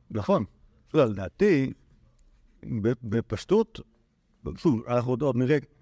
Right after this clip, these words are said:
נראה, עוד נראה, עוד נראה דברים כאלה. יש עוד שאלות של רבי ירמיה מהסוג הזה, שכאילו, שאת-, שאתה, ש-, ש-, באמת זה מוזר איך לא שאלו את השאלה הזאת עד, עד רבי ירמיה.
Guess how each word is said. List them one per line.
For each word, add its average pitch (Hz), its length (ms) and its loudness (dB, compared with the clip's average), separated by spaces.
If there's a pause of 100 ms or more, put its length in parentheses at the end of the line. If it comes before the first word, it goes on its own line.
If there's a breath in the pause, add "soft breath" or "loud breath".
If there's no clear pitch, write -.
(180)
נראה, 135 400 0
עוד 151 160 -4
נראה, 139 200 0
עוד 156 200 -2
נראה 135 180 0
דברים 120 200 -2
כאלה. 104 240 -4 (800)
יש 120 160 -2
עוד 127 100 2
שאלות 107 260 0
של 107 100 -4
רבי 101 140 -2
ירמיה 120 200 0
מהסוג 107 320 -2
הזה, 104 160 -4 (480)
שכאילו, 113 280 0
שאת-, - 260 -6
שאתה, 107 440 -2 (1000)
ש-, - 180 -4 (180)
ש-, - 160 -6 (680)
באמת 123 400 0
זה 139 80 0
מוזר 120 440 0
איך 131 160 -6
לא 120 60 -4
שאלו 113 160 -2
את 104 40 -4
השאלה 104 200 -4
הזאת 92 160 -4
עד, 101 280 -4 (880)
עד 107 180 -4
רבי 104 180 0
ירמיה. 90 260 -2